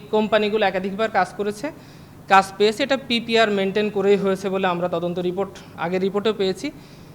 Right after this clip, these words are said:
যে তারা, আহ, পাবলিক প্রকিউরমেন্ট রুলস মেনটেন করেছে এবং লোয়েস্ট বিডার হিসেবে এই এটুআইতে কাজ করেছে। তো এই যেই প্রজেক্ট ভ্যালুর কথা আমি বললাম, আহ, টোটাল সাড়ে আটশো কোটি টাকা,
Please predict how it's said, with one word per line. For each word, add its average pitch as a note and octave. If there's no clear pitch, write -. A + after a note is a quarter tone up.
যে F3
তারা, F#3
আহ, F3
পাবলিক F#3
প্রকিউরমেন্ট G3
রুলস F#3+
মেনটেন G#3
করেছে A3+
এবং A#3
লোয়েস্ট G3
বিডার F#3
হিসেবে G#3
এই E3+
এটুআইতে F3
কাজ D#3
করেছে। D3
তো F#3
এই G#3+
যেই A#3
প্রজেক্ট G#3+
ভ্যালুর G3
কথা A3
আমি G#3+
বললাম, F#3+
আহ, D#3+
টোটাল F#3
সাড়ে F3+
আটশো F#3+
কোটি G3+
টাকা, F#3